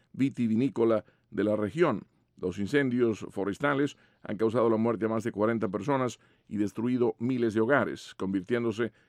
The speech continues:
en los más mortíferos y destructivos en la historia del estado. Algunos reciben solidaridad de consuelo, otros nada.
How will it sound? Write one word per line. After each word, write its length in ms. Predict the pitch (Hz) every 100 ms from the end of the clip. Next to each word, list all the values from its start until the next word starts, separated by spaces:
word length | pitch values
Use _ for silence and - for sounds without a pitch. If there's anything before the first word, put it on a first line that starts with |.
| _ -
en 120 | 98
los 180 | 104 98
más 300 | 135 123 117
mortíferos 720 | 113 101 147 123 117 110 -
y 100 | 113
destructivos 680 | 110 - 101 - 135 117 - _ _ _ _
en 80 | 110
la 80 | 110
historia 360 | - 123 113
del 140 | 110 110
estado. 420 | - 151 110 - _ _ _ _ _ -
Algunos 360 | 160 262 247
reciben 360 | 190 147 180 151
solidaridad 540 | 156 143 131 123 143
de 100 | 139
consuelo, 440 | 127 110 160 156 -
otros 420 | 147 - 139 127
nada. 380 | 170 123 73